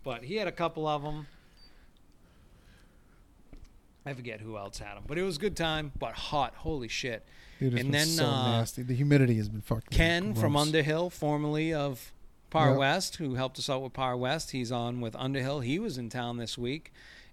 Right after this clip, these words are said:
Speaker 1: And, uh, so me and Casey made it out to dinner with him after that. Uh, little quick rinse of some wipes and a paper towel in the Q T bathroom.
Speaker 2: Nice.
Speaker 1: Uh, sh-, that's called the shower.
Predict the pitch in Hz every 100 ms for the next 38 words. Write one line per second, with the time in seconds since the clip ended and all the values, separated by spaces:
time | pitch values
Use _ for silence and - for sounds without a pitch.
0 | - 123 127 123 120 127 139 143 127 147
1 | 147 147 127 127 123 127 123 120 120 143
2 | 143 123 117 117 113 - 110 123 123 113
3 | - - - - - - - - - -
4 | 123 110 101 98 - - - - - -
5 | 131 - 143 117 120 107 110 135 135 -
6 | 131 113 - - - 123 113 113 127 113
7 | 127 127 147 - 143 113 104 - 147 131
8 | 117 135 127 131 127 110 - 131 - 127
9 | 117 110 135 147 151 139 131 143 147 127
10 | 127 117 110 - 139 123 110 131 110 -
11 | 143 131 135 160